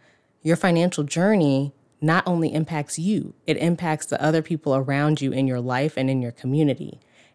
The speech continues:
And I think as we give, we also open ourselves up to receive more. I heard someone compare it to living life with your fists tightly closed, clenching everything you've got, versus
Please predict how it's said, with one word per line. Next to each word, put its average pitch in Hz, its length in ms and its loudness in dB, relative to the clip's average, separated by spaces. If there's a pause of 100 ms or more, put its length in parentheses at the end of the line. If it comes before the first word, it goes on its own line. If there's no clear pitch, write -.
(100)
And 156 360 4
I 160 80 -2
think 180 360 0
as 160 280 0
we 139 160 0
give, 147 600 2
we 147 200 -2
also 180 440 0
open 151 300 2
ourselves 139 540 -2
up 127 160 -6
to 139 140 -12
receive 170 500 -4
more. - 320 -10 (500)
I 151 80 2
heard 160 240 2
someone 160 240 2
compare 151 400 0
it - 140 -2
to 151 220 0
living 151 340 2
life 143 240 0
with 139 180 -4
your 131 80 -2
fists - 400 -2
tightly 139 280 0
closed, 151 720 0
clenching 151 340 2
everything 147 420 0
you've 127 160 -6
got, 139 340 -2 (460)
versus 156 640 2